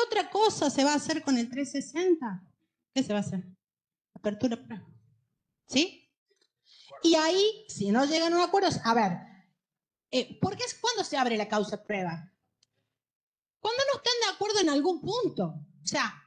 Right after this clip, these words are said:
yo pido tal cosa, el otro dice, o sea, yo pido blanco o digo blanco y este dice negro. Entonces el juez dice, no, a ver, me está diciendo que blanco y este me está diciendo que negro,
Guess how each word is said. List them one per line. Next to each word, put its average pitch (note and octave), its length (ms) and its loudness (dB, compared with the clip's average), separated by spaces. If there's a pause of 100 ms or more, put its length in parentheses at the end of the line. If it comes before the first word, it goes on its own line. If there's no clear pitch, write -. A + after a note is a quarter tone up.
(180)
yo G#4 120 0 (140)
pido F4 320 2
tal A3+ 200 -6
cosa, A#3+ 440 2 (340)
el A3 180 -4
otro D#4+ 280 -2
dice, C#4+ 540 -2
o F#3+ 40 -10
sea, G3+ 140 -8 (440)
yo G4 200 -2
pido F4+ 320 2
blanco G#4 580 0
o E4+ 100 6
digo D4+ 340 4
blanco G4 540 -2
y D#4 120 -6
este D#4+ 280 -10
dice D4+ 360 -4
negro. G#3+ 380 0
Entonces D#4 260 -4
el C#4 60 -4
juez F4 140 -4
dice, G#3 220 -8
no, G#3+ 100 -8
a - 200 -12
ver, G#3 160 0 (460)
me C#3+ 80 -20
está A3 140 -8
diciendo A#3 500 -4
que G3 100 -4
blanco F#3+ 400 -2
y F3+ 140 -10
este F3+ 160 -12
me F#3 80 -6
está F#3 140 -10
diciendo C4+ 380 -2
que F4+ 120 -6
negro, C#4 420 -2